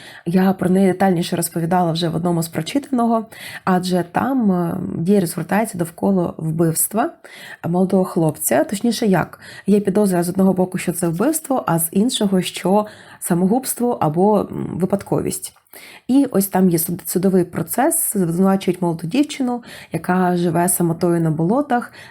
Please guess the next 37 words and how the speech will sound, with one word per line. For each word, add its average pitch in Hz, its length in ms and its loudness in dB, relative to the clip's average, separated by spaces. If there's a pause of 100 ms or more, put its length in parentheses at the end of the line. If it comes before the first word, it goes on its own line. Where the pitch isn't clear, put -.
немає 170 440 2
родини 170 460 4
і 165 80 -2
того, 175 280 0
хто 165 180 -4
за 175 100 2
неї 175 180 2
заступився 190 640 0
б. 247 40 -8 (420)
Але 220 440 2
ось, - 440 0
ем, 180 760 -2
детективний 196 400 0
сюжет 202 260 0
все - 140 0
ж 196 100 -2
таки 196 140 0
в 185 40 -2
кінці 185 240 0
зіграє 180 320 2
свою 147 260 -2
роль. 269 240 2 (720)
Е, 175 200 2
він 214 140 4
мене 196 120 6
дещо 190 280 2
здивував, 180 580 4
хоча, 196 320 -2
якщо 190 220 -2
подумати 196 480 0
логічно, 240 540 -2 (840)
напевно, 220 300 2
до 190 60 0
того 208 240 2
і 190 120 0
велось 165 380 2
усе. - 280 -2